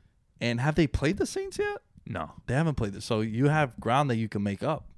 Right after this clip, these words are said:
Speaker 1: You know, you go, even going back to the N F C East, Dallas has to go visit Philadelphia. So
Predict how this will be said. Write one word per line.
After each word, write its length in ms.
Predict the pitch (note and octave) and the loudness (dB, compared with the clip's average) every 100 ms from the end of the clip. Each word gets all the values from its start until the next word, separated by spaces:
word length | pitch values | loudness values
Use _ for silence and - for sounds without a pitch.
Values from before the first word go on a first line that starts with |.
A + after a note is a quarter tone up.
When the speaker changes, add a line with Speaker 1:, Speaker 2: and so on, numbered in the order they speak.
| - _ - | -20 _ -14
Speaker 1:
You 100 | - | -4
know, 100 | A2+ | 2
you 100 | A#2 | 2
go, 140 | A#2 B2 | 2 0
even 240 | B2+ B2+ | 0 0
going 180 | B2 B2+ | 2 4
back 160 | B2 B2 | 4 2
to 80 | A#2+ | 2
the 60 | |
N 80 | A#2 | 2
F 80 | A2+ | 0
C 100 | - | 0
East, 360 | B2+ D3+ - - _ _ _ _ _ | 2 2 0 -8 _ _ _ _ _
Dallas 320 | B2 C#3 C#3 | 8 10 8
has 120 | C3 A2 | 4 0
to 80 | A#2+ | 2
go 160 | G#2+ | 4
visit 360 | G2+ G#2+ G2+ G2 - | 4 4 2 -4 -6
Philadelphia. 640 | - F#2 G2 G#2 A2 E2 - - - | -8 -6 0 0 0 -4 -10 -20 -18
So 360 | - G#2 F#2 | -4 -4 -4